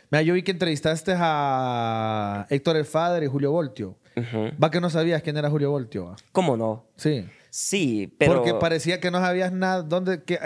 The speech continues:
Speaker 1: que estabas hablando con Julio Voltio.
Speaker 2: Te diré algo importante. En esa entrevista estaba pactada con Héctor y estando en el punto, Héctor dijo que se siente Julito aquí. Y tenía un-, una entrevista de quince minutos.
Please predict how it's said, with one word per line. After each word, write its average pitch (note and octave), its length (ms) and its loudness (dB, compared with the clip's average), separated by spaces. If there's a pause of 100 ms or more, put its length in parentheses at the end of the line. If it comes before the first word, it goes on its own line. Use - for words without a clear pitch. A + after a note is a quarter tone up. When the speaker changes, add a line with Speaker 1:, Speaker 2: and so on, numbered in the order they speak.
(120)
Speaker 1:
que D3+ 140 0
estabas E3 340 2
hablando E3 260 0
con D3+ 120 -2
Julio D3+ 220 0
Voltio. A2 360 -4 (420)
Speaker 2:
Te D3 140 4
diré D#3 240 4
algo D3+ 160 0
importante. G#2+ 580 -2
En A2 120 -4
esa D#3 140 -2
entrevista C3+ 680 0
estaba C#3 320 -2
pactada C3 360 0
con A#2+ 160 -2
Héctor A#2+ 320 -2
y G#2 60 -2
estando C#3 240 2
en D3+ 60 0
el C3 80 -4
punto, D#3 200 0
Héctor C#3 200 0
dijo D3+ 120 2
que D3+ 120 2
se D3 60 -8
siente G#3+ 240 2
Julito B3+ 460 2
aquí. A3 380 -2 (1120)
Y - 60 0
tenía D3+ 240 4
un-, E3+ 180 0
una D3 120 2
entrevista D#3 360 2
de C3 120 0
quince D3+ 300 0
minutos. B2 600 -2